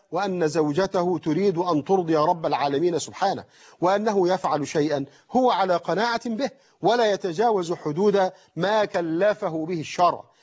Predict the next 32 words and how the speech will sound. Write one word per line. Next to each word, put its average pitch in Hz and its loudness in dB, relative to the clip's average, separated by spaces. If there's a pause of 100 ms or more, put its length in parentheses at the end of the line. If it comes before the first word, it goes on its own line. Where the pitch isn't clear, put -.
(160)
يعني 196 0
بعض 202 0
الناس 196 -6
يظن 175 0 (320)
أن 170 0
الإنسان 202 -2
لو 170 2
أطلق 165 -4
لحيته، 139 -6 (360)
أو 151 2
أن 196 -2
المرأة 180 0
إذا 160 -6
انتقبت، 196 -2 (260)
ربط 233 0
ذلك 202 0
بالغلو 175 0
أو 170 0
التطرف 208 0
أو 160 0
الإرهاب 170 0
أو 196 0
غير 226 2
ذلك، 202 -4
لا، 220 -4 (1200)
ده 175 2
أهل 269 2
السنة 247 -2
والجماعة 160 0
الذين 190 0
يلتزمون 202 0
بالشرع، - -2